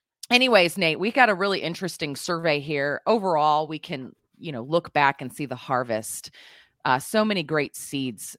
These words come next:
that were planted, so many pro-life advocates that came and watered those seeds.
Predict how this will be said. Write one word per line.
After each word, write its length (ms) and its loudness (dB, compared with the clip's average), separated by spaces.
that 160 2
were 100 -4
planted, 800 -8
so 340 -6
many 440 -8
pro-life 400 0
advocates 560 -2
that 120 -6
came 240 -10
and 200 -8
watered 420 2
those 220 -6
seeds. 580 -12